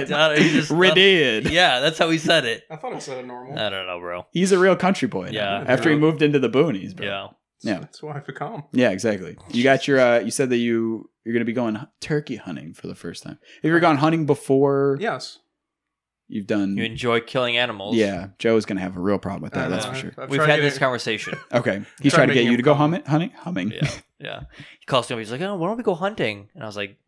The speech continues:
Speaker 1: "Mm, I don't kill animals." He's like, he's like, "But it really helps the deer population."
Speaker 2: That's what he said to me, too,
Speaker 1: And I
Speaker 2: when
Speaker 1: was
Speaker 2: he got
Speaker 1: like,
Speaker 2: up here.
Speaker 1: "Listen, bro,
Speaker 2: Yeah.
Speaker 1: it only, it's relevant to the population of the humans in the deer's area." You know what I'm saying?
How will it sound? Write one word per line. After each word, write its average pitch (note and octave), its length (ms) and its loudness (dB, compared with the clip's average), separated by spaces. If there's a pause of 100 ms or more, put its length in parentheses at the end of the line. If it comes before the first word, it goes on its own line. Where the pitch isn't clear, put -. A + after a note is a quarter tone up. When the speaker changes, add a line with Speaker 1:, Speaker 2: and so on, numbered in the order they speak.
(100)
Speaker 1:
"Mm, G#2+ 260 -16
I A2 60 -10
don't A2 140 -8
kill G#2+ 160 -4
animals." F2+ 460 -10 (460)
He's F#2+ 140 -16
like, F#2 200 -8 (200)
he's A2 120 -20
like, G#2+ 200 -20
"But D3 300 0 (500)
it C#3+ 160 0
really F3+ 320 4
helps D3+ 460 2
the - 80 -20
deer B2+ 240 2
population." G2+ 800 0
Speaker 2:
That's A2+ 160 4
what C#3+ 80 6
he B2 40 4
said B2 220 4
to - 80 -4
me, G#2 160 2
too, - 60 -4
Speaker 1:
And C#3+ 80 4
I - 20 4
Speaker 2:
when D#3 40 4
Speaker 1:
was D#3+ 80 2
Speaker 2:
he D3+ 40 4
got D#3 60 8
Speaker 1:
like, C#3+ 80 4
Speaker 2:
up - 60 -6
here. - 100 -4
Speaker 1:
"Listen, E3+ 380 2
bro, C3+ 200 6
Speaker 2:
Yeah. C3 140 6
Speaker 1:
it C3 40 6
only, A2+ 240 2 (140)
it's D#3 180 0
relevant A3 580 4 (160)
to E3+ 80 -2
the E3 100 2
population E3+ 640 2
of D#3 140 2
the E3+ 120 6
humans D3 540 2
in E3 160 0
the C#3 80 4
deer's C#3 420 4
area." G2+ 560 -2
You C#3+ 80 -6
know D#3 80 2
what E3 60 2
I'm E3+ 60 -6
saying? F#3 360 -2